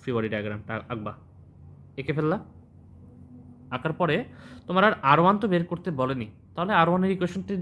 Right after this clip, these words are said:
লিখে কেন পেজ নষ্ট করবো, দরকার নেই তো। তোমাকে বলছে এফসি নির্ণয় করো, তো এফসি বের করার জন্য যা যা সূত্র লাগবে শুধুমাত্র সেটা ইউজ করবা। তাহলে আমার এক্স অক্ষ বরাবরটা লাগবে, তাহলে এই কারণে আমি এটা, এটা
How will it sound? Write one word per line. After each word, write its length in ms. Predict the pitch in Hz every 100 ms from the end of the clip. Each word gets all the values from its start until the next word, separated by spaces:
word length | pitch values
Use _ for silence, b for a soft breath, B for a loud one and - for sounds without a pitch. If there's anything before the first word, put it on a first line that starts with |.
| - 151
লিখে 180 | 160 175
কেন 100 | 175 180
পেজ 100 | 151 139
নষ্ট 160 | 123 - 117
করবো, 140 | 110 127
দরকার 180 | 139 165
নেই 100 | 117 87
তো। 40 | - - -
তোমাকে 240 | 147 160 190 170
বলছে 180 | 170 214 - 151
এফসি 300 | 151 - 214 190
নির্ণয় 240 | 165 147
করো, 120 | 113 104
তো 40 | 127 -
এফসি 220 | 143 143 185
বের 120 | 165 156
করার 140 | 175 165
জন্য 100 | 175 143
যা 60 | 131
যা 60 | 143
সূত্র 160 | 156 147 139
লাগবে 160 | 117 113
শুধুমাত্র 260 | 147 160 160
সেটা 120 | 170 156
ইউজ 100 | 139
করবা। 160 | 110 104 - B B B B B
তাহলে 140 | - 131
আমার 100 | 147 143 156
এক্স 140 | - 185
অক্ষ 100 | 185 175
বরাবরটা 320 | 160 147 135
লাগবে, 200 | 110 104 101 - - - - - - - - - - -
তাহলে 140 | - 120
এই 40 | 127
কারণে 180 | 131 135
আমি 100 | 170 - - - - - - - - - - - - - - - - - - -
এটা, 120 | 127
এটা 100 | 135